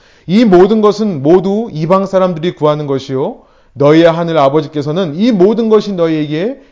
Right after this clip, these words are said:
필요하다는 것을 아신다. 너희는 먼저 하나님의 나라와 하나님의 의를 구하여라. 그리하면 이 모든 것을 너희에게 더하여 주실 것이다." 첫 번째 사탄의 시험은요, 물질의 시험이었습니다.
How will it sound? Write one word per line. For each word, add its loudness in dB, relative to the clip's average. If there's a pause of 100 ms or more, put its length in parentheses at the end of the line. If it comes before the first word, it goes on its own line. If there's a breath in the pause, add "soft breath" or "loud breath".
(160 soft breath)
필요하다는 0
것을 -4
아신다. -6 (360)
너희는 2
먼저 2
하나님의 0
나라와 4
하나님의 0
의를 2
구하여라. -2 (280 loud breath)
그리하면 0
이 -4
모든 -2
것을 -6 (240 soft breath)
너희에게 -4
더하여 -6
주실 -12
것이다." -16 (720)
첫 -8
번째 -2
사탄의 -4
시험은요, -4
물질의 -2
시험이었습니다. -10